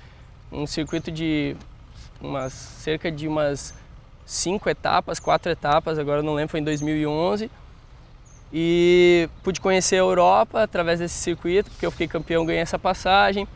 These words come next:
Já ganhei outras competições de melhor manobra na internet. Já fiquei duas vezes campeão do Matriz Me Apoia,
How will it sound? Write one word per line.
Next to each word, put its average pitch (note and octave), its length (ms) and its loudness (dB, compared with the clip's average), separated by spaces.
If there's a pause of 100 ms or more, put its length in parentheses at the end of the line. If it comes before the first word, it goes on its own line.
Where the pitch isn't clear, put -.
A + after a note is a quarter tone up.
(640)
Já E3 140 2
ganhei E3+ 500 4 (480)
outras F#3 300 2
competições G3 920 2
de E3+ 520 0
melhor F3+ 300 4
manobra F3 600 4
na E3+ 80 0
internet. E3+ 760 2 (680)
Já E3+ 160 2
fiquei F#3 640 2 (100)
duas G3+ 300 4
vezes G3+ 280 4
campeão F#3+ 380 2
do G3 80 0
Matriz F#3+ 340 0
Me G3 80 2
Apoia, F3+ 520 4